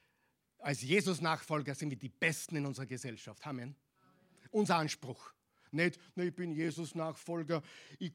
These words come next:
tue, ich arbeite gar nichts mehr, weil Jesus kommt eh nächste Woche.“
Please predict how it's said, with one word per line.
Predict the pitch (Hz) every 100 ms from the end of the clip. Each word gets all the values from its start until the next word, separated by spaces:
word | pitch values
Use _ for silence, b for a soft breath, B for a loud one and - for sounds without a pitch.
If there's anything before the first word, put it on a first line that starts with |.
| - -
tue, | 185 165 -
ich | - 185 -
arbeite | 160 175 156 -
gar | - 160 214
nichts | 214 - -
mehr, | 226 185
weil | 135
Jesus | 160 180 175
kommt | - 165 151
eh | 147
nächste | 127 - 135 107
Woche.“ | 104 - -